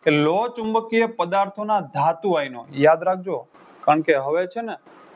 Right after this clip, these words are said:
વ્યાખ્યા એક આવશે અને બહુ important વસ્તુ છે એ, કે ઘન અવસ્થામાં લોહ ચુંબકીય પદાર્થોના ધાતુ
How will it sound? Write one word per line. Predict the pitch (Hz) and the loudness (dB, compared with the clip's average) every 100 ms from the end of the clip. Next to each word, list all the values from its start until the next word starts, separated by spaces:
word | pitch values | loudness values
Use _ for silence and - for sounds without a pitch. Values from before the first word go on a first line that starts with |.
| - 139 | -14 2
વ્યાખ્યા | 147 151 156 185 170 | 4 4 0 0 0
એક | 147 | 0
આવશે | 147 143 143 | -6 -2 2
અને | 131 156 | 2 0
બહુ | 151 147 165 | -4 -4 -4
important | 160 160 185 185 | -4 -4 -4 -4
વસ્તુ | 170 170 185 | -6 0 2
છે | 175 165 123 | 4 2 0
એ, | - - - - - - | -8 -20 -20 -20 -20 0
કે | 147 | 2
ઘન | 135 147 185 | 4 2 2
અવસ્થામાં | 208 190 190 185 - 175 160 180 208 208 | -2 -2 -4 -8 -2 4 4 4 2 0
લોહ | 151 147 160 202 | -2 0 0 0
ચુંબકીય | 202 202 202 208 208 214 214 | 0 0 2 0 4 4 4
પદાર્થોના | - 156 175 180 185 196 214 | 2 2 2 2 -2 0 0
ધાતુ | 139 147 160 170 202 202 | 0 0 0 2 4 4